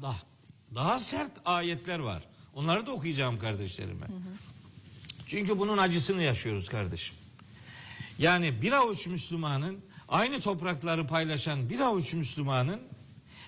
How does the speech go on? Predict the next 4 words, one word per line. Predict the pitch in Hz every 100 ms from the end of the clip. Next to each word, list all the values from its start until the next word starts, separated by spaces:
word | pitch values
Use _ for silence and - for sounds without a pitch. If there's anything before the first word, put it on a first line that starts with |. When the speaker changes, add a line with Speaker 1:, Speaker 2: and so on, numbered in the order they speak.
| -
Speaker 1:
birbirine | 143 208 202 214 233 214
tahammül | 190 185 208 208 196
edememesi | 190 220 208 160 135 - 165
noktasında | 147 151 131 131 135 170 214